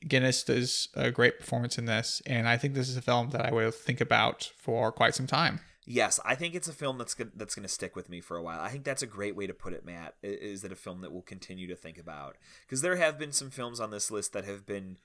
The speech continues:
Speaker 2: uh, that, that literally we, they have been forgettable because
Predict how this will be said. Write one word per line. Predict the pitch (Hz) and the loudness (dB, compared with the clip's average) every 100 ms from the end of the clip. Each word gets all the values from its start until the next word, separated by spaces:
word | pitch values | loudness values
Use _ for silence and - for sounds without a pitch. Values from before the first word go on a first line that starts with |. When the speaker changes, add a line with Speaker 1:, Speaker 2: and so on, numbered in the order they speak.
| _ _ _ - | _ _ _ -2
Speaker 2:
uh, | 110 92 87 | 0 -2 -2
that, | 120 113 | 0 0
that | 120 117 | -2 -2
literally | 110 120 156 165 170 170 | 2 4 4 2 -2 -6
we, | 98 117 123 | -8 -8 -4
they | 117 113 | 2 2
have | 110 107 | 2 -2
been | 113 | -4
forgettable | 101 104 110 110 95 | -4 2 2 4 0
because | 92 98 101 90 - | -4 -6 -4 -2 -4